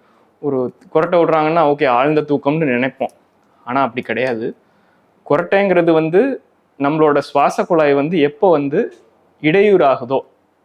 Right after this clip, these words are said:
அஹ், ஒரு எக்ஸாம்பிளோட சொல்றேன். நம்ம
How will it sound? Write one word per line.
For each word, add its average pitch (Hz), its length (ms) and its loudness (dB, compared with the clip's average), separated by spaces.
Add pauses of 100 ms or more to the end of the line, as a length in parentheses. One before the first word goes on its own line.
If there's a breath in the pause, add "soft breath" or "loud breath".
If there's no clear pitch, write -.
(280)
அஹ், 110 300 -6
ஒரு 156 320 2
எக்ஸாம்பிளோட 156 500 0
சொல்றேன். 117 400 -4 (300 soft breath)
நம்ம 151 220 0